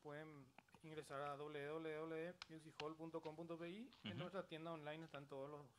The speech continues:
Speaker 1: todos
Speaker 2: Ujú.
Speaker 1: los productos.
Speaker 2: Buenísimo, buenísimo.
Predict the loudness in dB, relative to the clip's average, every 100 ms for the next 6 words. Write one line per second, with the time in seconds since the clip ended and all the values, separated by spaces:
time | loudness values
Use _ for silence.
0 | -10 -4 0 0 0 0 -2 -6 -16 -18
1 | -20 -20 -20 -20 -20 -20 -20 -20 -20 -20
2 | -20 -20 -20 -20 -18 -18 -18 4 8 12
3 | 10 10 6 4 -6 -4 6 6 8 4